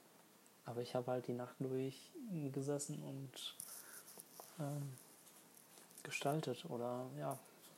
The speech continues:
sehr intensiv skizziert. Ähm, das sind so Sachen, ähm, konzeptioniert. Das sind alles Sachen, die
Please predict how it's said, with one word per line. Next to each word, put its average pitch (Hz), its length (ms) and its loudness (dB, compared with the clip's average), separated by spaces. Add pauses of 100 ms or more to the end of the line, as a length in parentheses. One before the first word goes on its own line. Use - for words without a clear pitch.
(720)
sehr 131 440 6 (460)
intensiv 135 580 4
skizziert. 143 760 2 (340)
Ähm, 123 340 0 (1080)
das - 180 -6
sind 127 160 0
so 131 160 2
Sachen, 127 440 2 (1160)
ähm, 127 320 -2
konzeptioniert. 127 840 2
Das - 140 -2
sind 139 200 4
alles 143 220 6
Sachen, 147 400 8
die 151 280 4